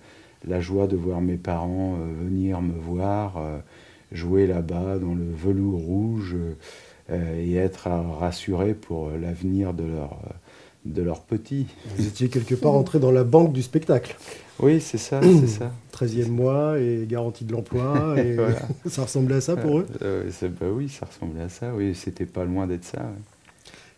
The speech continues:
Speaker 2: Et qu'est-ce qui vous a fait, euh, quitter ?
Speaker 1: Oh, les mésententes, euh, les mésententes, euh, on était bien content que de me faire quitter, moi j'étais bien content de quitter dans ces conditions-là.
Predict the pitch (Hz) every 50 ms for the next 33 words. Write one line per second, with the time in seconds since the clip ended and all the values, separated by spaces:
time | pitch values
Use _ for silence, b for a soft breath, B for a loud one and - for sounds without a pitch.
0 | - - - - 143 135 - 151 131 123 117 117 - - 117 117 113 113 110 110
1 | 110 107 107 110 104 107 117 - - - - 110 - - 123 156 170 B B B
2 | B B B B B B B B - - 98 101 101 104 107 110 110 110 110 110
3 | 107 101 101 101 95 95 110 110 110 - 151 156 160 151 143 - - 104 92 90
4 | 85 85 85 82 85 87 87 90 87 87 92 92 90 90 - 107 117 120 120 -
5 | - 85 80 80 76 73 76 B B B B B B B B B B - - 90
6 | 87 87 87 87 - 92 87 92 92 92 95 92 - - 90 87 - 101 98 95
7 | 95 90 - - - 85 85 80 80 78 73 71 69 - - - - - - -
8 | B B B B B B B - - 90 90 90 87 - - 107 92 - - -
9 | - 98 - - - 113 120 127 117 98 95 95 95 92 90 90 85 90 - 90
10 | 87 87 87 85 82 82 85 87 87 87 - 87 80 - - 90 90 90 82 80
11 | 78 73 - - - 87 - - 90 87 85 80 76 - - 78 - 85 82 80
12 | 80 73 - - 80 76 76 76